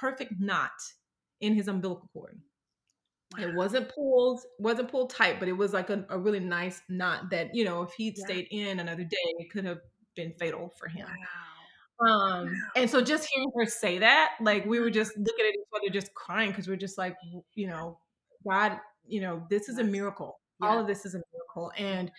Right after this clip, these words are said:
Speaker 1: I think just all the thing, all the different things that, that have happened in his, his story have just
Speaker 2: Yeah.
Speaker 1: continually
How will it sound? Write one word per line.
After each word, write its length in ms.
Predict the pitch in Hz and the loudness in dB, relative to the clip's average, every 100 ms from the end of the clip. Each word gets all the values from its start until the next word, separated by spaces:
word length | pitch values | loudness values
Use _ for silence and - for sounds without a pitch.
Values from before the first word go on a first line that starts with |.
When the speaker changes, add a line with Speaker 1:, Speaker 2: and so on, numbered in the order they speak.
| - - - - | -18 -18 -6 2
Speaker 1:
I 100 | 233 | 2
think 200 | 277 233 | 4 2
just 140 | 277 233 | 2 6
all 160 | 269 | 8
the 100 | 359 | 6
thing, 200 | 311 277 - | 2 0 6
all 120 | 269 | 6
the 80 | 254 | 4
different 260 | 254 247 | 0 0
things 120 | 226 214 | 0 0
that, 300 | 190 202 - | 0 -4 -2
that 120 | 190 | -2
have 100 | 190 | -2
happened 420 | 185 175 180 208 | 0 0 0 -2
in 100 | 202 | -2
his, 220 | 185 - 180 | -4 -6 -12
his 240 | - 190 - | -10 -8 -8
story 680 | - 175 185 208 254 254 _ - | -6 -4 0 0 0 -4 _ -6
have 200 | 202 214 | -2 0
just 160 | 220 220 | 0 -2
Speaker 2:
Yeah. 40 | |
Speaker 1:
continually 480 | 233 214 226 220 214 | -2 -2 0 0 -2